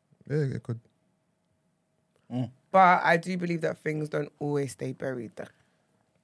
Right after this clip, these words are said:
Speaker 1: Listen, this work husband thing is real, you know. Scary times.
Speaker 3: Mm.
Speaker 2: So, so because it may not stay buried, that's why it should be exposed. Not, not because it's just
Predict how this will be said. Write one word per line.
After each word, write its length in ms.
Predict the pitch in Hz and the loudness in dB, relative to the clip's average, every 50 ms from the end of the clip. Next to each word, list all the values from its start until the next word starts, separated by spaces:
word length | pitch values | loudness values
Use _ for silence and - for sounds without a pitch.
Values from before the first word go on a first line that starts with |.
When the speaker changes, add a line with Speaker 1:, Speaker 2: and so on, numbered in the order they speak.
| _ - - - - - | _ -20 -20 -18 -12 -10
Speaker 1:
Listen, 260 | - 113 - - 98 | -10 -8 -6 -4 -4
this 140 | 98 151 143 | -4 -4 -2
work 240 | - 175 175 156 - | 2 2 2 4 4
husband 300 | 127 117 - 98 87 - | 4 4 2 0 -2 -2
thing 140 | - 92 | -2 -2
is 100 | 90 85 | -2 -2
real, 160 | 92 127 127 104 | 0 2 2 2
you 100 | 82 73 | 2 0
know. 180 | 71 71 90 - _ _ _ _ _ _ _ _ | -2 -6 -10 -12 _ _ _ _ _ _ _ _
Scary 280 | - - - 117 113 110 | -16 -10 -6 -6 -6 -4
times. 280 | - 117 98 87 78 - - _ _ _ - 165 | -4 -6 -6 -6 -8 -12 -18 _ _ _ -14 -10
Speaker 3:
Mm. 300 | 160 160 156 151 151 151 - - _ _ - - - - | -10 -8 -8 -10 -12 -14 -18 -20 _ _ -20 -20 -16 -8
Speaker 2:
So, 220 | - 143 123 117 | -4 -4 -2 -2
so 140 | 107 - 117 | -4 -6 -8
because 440 | 113 123 - 156 160 156 156 - - _ _ - | -8 -6 -4 -4 -4 -4 -6 -12 -18 _ _ -12
it 180 | 123 117 - 104 | -10 -10 -8 -6
may 220 | 113 117 117 113 | -4 -2 -2 0
not 200 | 110 107 95 - | 0 -2 -4 -6
stay 200 | - - 101 95 | -8 -8 -6 -6
buried, 460 | 95 85 101 95 92 87 78 - - - _ _ _ _ - | -6 -4 -4 -4 -4 -4 -8 -14 -16 -20 _ _ _ _ -10
that's 200 | 101 92 - - | -10 -10 -8 -6
why 280 | 101 92 87 87 87 87 - _ _ _ _ _ _ _ _ - | -6 -6 -6 -8 -10 -14 -18 _ _ _ _ _ _ _ _ -20
it 140 | - - - | -18 -18 -14
should 220 | - 104 95 87 | -12 -10 -10 -10
be 200 | 95 92 90 87 | -10 -12 -12 -12
exposed. 600 | 82 - - - - 95 90 76 67 - - - _ _ _ _ _ _ _ _ _ _ _ _ _ _ _ _ _ _ | -14 -18 -20 -14 -12 -10 -10 -10 -12 -18 -20 -20 _ _ _ _ _ _ _ _ _ _ _ _ _ _ _ _ _ _
Not, 240 | - 113 123 113 - - _ - 82 80 | -2 0 0 0 -2 -6 _ -20 -10 -4
not 220 | 107 120 - 87 | -2 -2 -2 -2
because 480 | 104 95 - - 113 101 95 92 - - - | -4 -8 -6 -6 -6 -4 -4 -6 -8 -14 -16
it's 100 | 104 - | -14 -10
just 420 | 101 95 - - - - - - | -10 -10 -10 -10 -14 -16 -16 -18